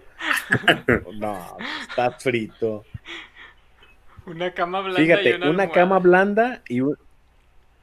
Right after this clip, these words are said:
Speaker 2: una almohada repleta de sueños pequeños. O sea, no, fodongo, pues.
Speaker 3: <laughs>
Speaker 2: Si ustedes han dormido en una cama blanda, duele muchísimo la espalda al día siguiente.
Speaker 3: <laughs>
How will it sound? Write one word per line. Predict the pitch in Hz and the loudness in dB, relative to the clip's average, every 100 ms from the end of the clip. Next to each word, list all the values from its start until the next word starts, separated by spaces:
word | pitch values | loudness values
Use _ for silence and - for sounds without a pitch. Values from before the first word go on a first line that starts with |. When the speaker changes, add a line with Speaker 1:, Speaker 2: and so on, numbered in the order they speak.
| _ - - | _ -20 -8
Speaker 2:
una | 131 147 | -2 -2
almohada | 156 156 175 | 2 4 4
repleta | 170 127 139 139 160 | 4 2 0 0 0
de | 135 | 0
sueños | - 156 175 196 185 | 0 0 0 -4 -4
pequeños. | 139 - 110 92 92 87 85 - _ _ | -8 -4 -4 -4 -6 -14 -16 -20 _ _
O | 104 | -10
sea, | 110 104 | -4 -2
no, | 98 101 101 82 | -4 -8 -14 -12
fodongo, | - 110 101 98 107 101 | -8 -6 -6 -6 -8 -8
pues. | 101 90 - - _ _ - - - - - | -12 -16 -18 -20 _ _ -20 -20 -20 -20 -18
Speaker 3:
<laughs> | 320 - - - - 277 - - - - - - | -16 -14 -12 -12 -12 -12 -16 -18 -20 -20 -20 -20
Speaker 2:
Si | - - | -12 -6
ustedes | 131 170 196 214 | -2 0 0 0
han | 208 _ | -2 _
dormido | 220 214 196 196 202 | 0 2 4 4 4
en | |
una | 190 196 | 4 2
cama | 185 185 180 | 2 2 2
blanda, | 170 170 175 208 277 - _ _ _ - _ _ _ _ _ - _ _ _ - - | 4 4 4 2 0 -16 _ _ _ -20 _ _ _ _ _ -20 _ _ _ -20 -8
duele | 110 135 143 | 0 0 0
muchísimo | 135 123 120 131 123 | -2 -6 -8 -6 -4
la | 107 | -6
espalda | - 101 87 101 | -8 -10 -8 -6
al | 101 | -6
día | 101 95 | -8 -10
siguiente. | 110 98 87 80 - 90 - _ _ - - - - | -10 -12 -14 -16 -16 -16 -16 _ _ -16 -16 -18 -18
Speaker 3:
<laughs> | 151 - - - | -18 -14 -14 -12